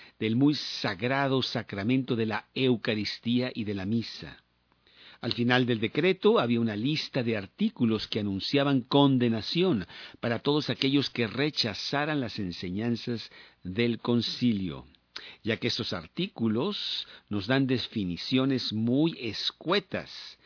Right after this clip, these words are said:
de la enseñanza católica romana.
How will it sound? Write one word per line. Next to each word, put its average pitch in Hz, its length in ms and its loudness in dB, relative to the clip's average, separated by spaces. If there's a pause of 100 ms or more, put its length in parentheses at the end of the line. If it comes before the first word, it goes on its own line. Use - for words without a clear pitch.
(300)
de 95 120 -4
la 95 80 -6
enseñanza 107 680 -2
católica 110 840 -4 (420)
romana. 87 800 -6